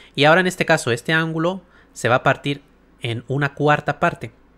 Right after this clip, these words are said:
En una cuarta parte de este ángulo ahí va a estar la primera de las raíces, en el ángulo de pi sobre ocho.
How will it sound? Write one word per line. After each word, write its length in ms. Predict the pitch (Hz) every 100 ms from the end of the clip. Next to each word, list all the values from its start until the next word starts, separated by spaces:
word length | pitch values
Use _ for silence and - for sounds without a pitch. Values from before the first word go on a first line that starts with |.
| _ _ _ _ _ _
En 140 | 117
una 160 | 135 156
cuarta 360 | 170 160 165
parte 220 | 156 160 151
de 60 |
este 160 | 151 165
ángulo 260 | 160 180 -
ahí 120 | 120
va 60 | 120
a 20 |
estar 180 | - 127
la 80 |
primera 300 | 123 113 110
de 80 | 110
las 100 | 110
raíces, 500 | 120 120 - 113 - _ _ _ _
en 100 | 117
el 100 | 104
ángulo 240 | 113 120 113
de 80 |
pi 160 | 107 127
sobre 180 | 131 113
ocho. 220 | 104